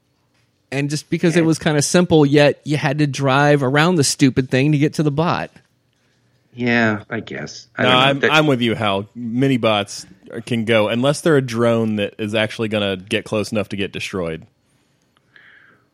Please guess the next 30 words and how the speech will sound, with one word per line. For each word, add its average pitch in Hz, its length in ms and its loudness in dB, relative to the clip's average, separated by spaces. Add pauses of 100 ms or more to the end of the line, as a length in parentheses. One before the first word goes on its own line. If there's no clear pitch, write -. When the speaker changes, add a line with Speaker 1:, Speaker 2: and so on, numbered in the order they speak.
Speaker 3:
That's 107 220 -4
my 107 140 -2
only 104 120 0
Speaker 2:
Well, 135 160 6
I'm, 139 140 2
I'm 139 40 -8
Speaker 3:
requisite. 101 440 -4
Speaker 2:
fully 202 300 6
in 170 100 0
favor 147 440 4
of 107 260 0
multi-bots. 101 1120 0 (680)
Speaker 1:
Huh. 160 200 -4 (280)
Speaker 2:
I 107 100 -6
think 120 140 -4
that's 117 200 2
a 113 60 4
really 107 300 6
interesting 104 400 -6
strategy 101 720 2
that 90 160 -4
hasn't 90 280 -6
been 90 120 0
explored 113 500 0
enough. 85 420 -2 (640)
But 127 200 -6
mini 170 260 2
bots 117 380 0
are 117 120 -6
just - 400 -8